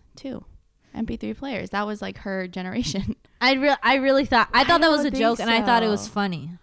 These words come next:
Speaker 2: I think that had to have been in the show 'cause they do so many takes.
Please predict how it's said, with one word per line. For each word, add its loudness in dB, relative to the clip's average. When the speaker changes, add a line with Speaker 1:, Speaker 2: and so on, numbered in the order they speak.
Speaker 2:
I -6
think -8
that -2
had -4
to -8
have -10
been -8
in -6
the -8
show -8
'cause -10
they -4
do -4
so -4
many -4
takes. -8